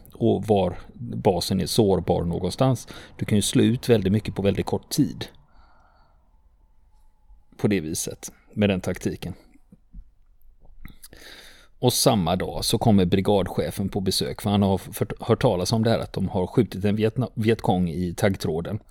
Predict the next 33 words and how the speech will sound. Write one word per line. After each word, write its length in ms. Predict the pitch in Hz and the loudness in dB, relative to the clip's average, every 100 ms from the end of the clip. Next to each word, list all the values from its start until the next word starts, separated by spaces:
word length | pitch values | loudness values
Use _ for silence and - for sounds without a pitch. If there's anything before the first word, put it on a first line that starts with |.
| - - - - _ | -20 -20 -20 -20 _
Och 280 | - 107 98 | -2 0 2
han 520 | 95 107 98 85 120 | 0 -2 -2 0 0
är 60 | 160 | 2
nyfiken 460 | 170 139 107 110 | 2 2 -2 -2
på 100 | 120 | -2
att 60 | - | -2
se 200 | - 95 | 0 0
hur 400 | 110 107 101 101 | -2 -2 0 -2
skyddet 440 | - 113 85 95 | 0 0 0 -4
ser 180 | - 117 | -2 0
ut 220 | 120 196 | 0 -2
runt 320 | 165 139 117 - | 0 0 -2 -4
Bayonet, 440 | 113 117 127 - | -2 -2 -2 -6
så 160 | - - | -8 -4
de 160 | 110 117 | 0 2
går 100 | 143 | 4
runt 220 | 107 - | 2 0
och 60 | |
inspekterar 640 | 104 - - - 127 82 110 | -2 -2 -6 -4 -4 -2 -2
taggtråden 800 | - 123 98 - 98 95 101 104 | 0 0 -2 -4 -4 -2 -4 -2
och 240 | 95 - | -2 -4
skyddet 420 | - 104 69 78 | 0 0 0 -4
runt 240 | - 82 - | -4 -6 2
basen. 400 | 98 69 - 95 - _ - - - - - _ | 2 2 -6 -8 -10 _ -20 -20 -20 -20 -20 _
Och 100 | 113 | 2
efter 200 | 101 - | 2 0
femton 480 | - 147 98 - 90 | 0 0 0 0 0
minuter, 460 | 95 80 - - - | 0 -2 -4 -8 -8
då 260 | 110 98 | -2 -2
är 120 | 95 - | -2 -4
brigadchefen 1080 | 101 - 95 98 92 85 - 78 - 82 - | -6 -2 0 0 -2 -4 -6 -8 -8 -10 -8
galen 800 | 101 104 117 104 92 87 107 95 | -6 4 6 6 2 0 0 0
av 340 | 107 85 82 | 2 2 0